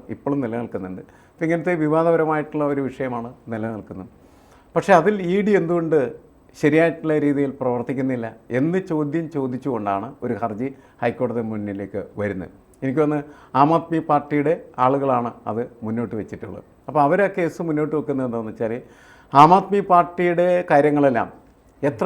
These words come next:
ദ്രുതഗതിയിൽ, എത്ര ഫാസ്റ്റായിട്ടാണ് ഇ ഡി ഇടപെട്ട് അവരുടെ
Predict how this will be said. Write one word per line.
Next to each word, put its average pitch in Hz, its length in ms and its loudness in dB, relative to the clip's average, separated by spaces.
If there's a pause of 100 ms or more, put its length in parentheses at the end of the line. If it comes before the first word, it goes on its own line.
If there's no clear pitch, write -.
(140)
ദ്രുതഗതിയിൽ, 139 480 4
എത്ര 160 120 -4 (120)
ഫാസ്റ്റായിട്ടാണ് 131 800 0 (460)
ഇ 143 120 8
ഡി 147 80 8 (260)
ഇടപെട്ട് 131 400 2 (420)
അവരുടെ 143 240 4